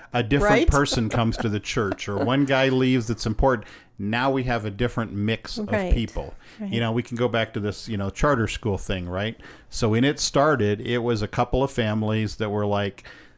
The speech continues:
Speaker 2: had a specific educational idea, a specific commitment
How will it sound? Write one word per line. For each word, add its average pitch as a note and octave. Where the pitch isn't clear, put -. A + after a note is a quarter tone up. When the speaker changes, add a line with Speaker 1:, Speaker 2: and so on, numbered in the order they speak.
Speaker 2:
had A2+
a G#2
specific -
educational A#2+
idea, G#2+
a F#2+
specific -
commitment A2+